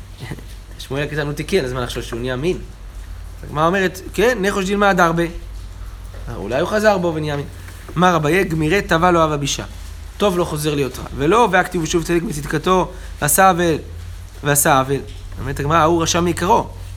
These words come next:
זה מי שהיה רשע מעיקרו, אז חזר. אבל צדיק מעיקרו, אין לו, הוא לא חוזר.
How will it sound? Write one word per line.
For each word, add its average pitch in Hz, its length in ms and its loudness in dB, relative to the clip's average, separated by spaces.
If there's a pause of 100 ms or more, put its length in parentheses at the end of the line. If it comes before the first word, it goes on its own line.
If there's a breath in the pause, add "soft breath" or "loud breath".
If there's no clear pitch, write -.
(280 loud breath)
זה 135 80 -2
מי 147 80 0
שהיה 147 200 2
רשע 143 220 0
מעיקרו, 190 520 2 (400 loud breath)
אז 180 180 2
חזר. 156 300 2
אבל 127 160 -2
צדיק 208 360 2
מעיקרו, 247 520 6 (440 loud breath)
אין 220 160 4
לו, 202 280 4 (500)
הוא 170 120 0
לא 208 100 4
חוזר. 147 320 0